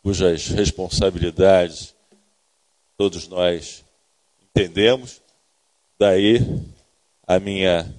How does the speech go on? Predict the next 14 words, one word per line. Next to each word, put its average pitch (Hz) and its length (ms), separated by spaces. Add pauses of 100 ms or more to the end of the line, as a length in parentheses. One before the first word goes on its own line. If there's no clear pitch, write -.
(200)
preocupação, 107 920
a 90 40
minha, 90 480 (480)
ah, 82 520
atenção 98 840 (400)
para 95 160
que 101 340 (460)
a - 80
condução 95 640
destes 92 460
trabalhos 104 760 (380)
possam 98 400
se 87 260
desenvolver 92 880